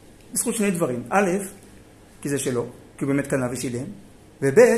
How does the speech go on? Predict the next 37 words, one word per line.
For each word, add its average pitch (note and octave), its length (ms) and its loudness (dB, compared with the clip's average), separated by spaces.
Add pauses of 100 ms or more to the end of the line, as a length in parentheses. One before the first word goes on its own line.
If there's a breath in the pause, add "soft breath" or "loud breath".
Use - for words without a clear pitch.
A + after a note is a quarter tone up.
כי F3+ 60 0
המנהל D#3 240 2
העיד D#3 200 0
על C#3+ 80 0
זה. A2+ 120 -8 (580)
כי C#3 80 -8
אם C#3 40 -2
הוא C#3 40 0
לא F3+ 60 4
היה A#3 120 4
שם E3+ 180 2
להעיד, D#3 440 2 (760)
הוא E3 100 0
לא E3 60 6
היה F3 120 8
יכול F3 180 4
ללכת F3 160 -2
עם E3+ 80 0
זה D#3+ 100 0
הביתה. F#3 320 0
למרות C#3 240 -2
שהוא A3+ 120 0
קנה D3+ 220 0
ושילם, C#3 360 -4 (360)
הוא D3 120 0
לא D#3+ 80 6
יכול F#3 220 6
ללכת F#3 120 0
עם F#3 60 0
זה E3+ 100 2
הביתה. G#3 300 2
למה? C#3+ 280 0
כי D#3+ 100 -2
היה E3+ 60 2
באמצע G3+ 240 0
שלב E3+ 200 -2
נסתר, D#3+ 300 -4